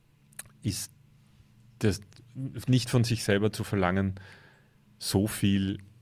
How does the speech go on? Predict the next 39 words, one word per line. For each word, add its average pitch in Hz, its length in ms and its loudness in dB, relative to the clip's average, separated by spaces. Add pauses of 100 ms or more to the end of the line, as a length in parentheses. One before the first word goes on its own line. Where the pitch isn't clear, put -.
(240)
durchgeplante 98 840 0
Balance 87 520 -2
zu - 200 -6
haben. 85 320 -6 (340)
Das 95 180 -8
ist 92 120 -8
einfach 92 280 0
nicht 90 220 -8
möglich. 95 380 0
Und 98 140 -2
wenn 95 120 2
man 95 100 0
das 101 160 -2
mal 95 200 0
auslässt 110 600 2
und 101 120 -2
einfach 98 280 -2
die 101 100 -6
Dinge 101 220 -4
ein 98 100 -4
bisschen 98 340 -4
mehr 92 200 -2 (640)
laufen 92 400 2
lässt, 98 340 -6 (640)
hat - 300 0
man 113 100 6
schon 110 240 4
einen 107 300 4 (120)
riesengroßen 120 880 2
Teil 107 220 2
von 113 200 0
Druck, 113 320 2
den 113 140 2
man 110 120 0
sich - 300 -6 (220)
nur 113 180 2
selber 117 360 4
auferlegt 98 540 0
hat, 107 240 -2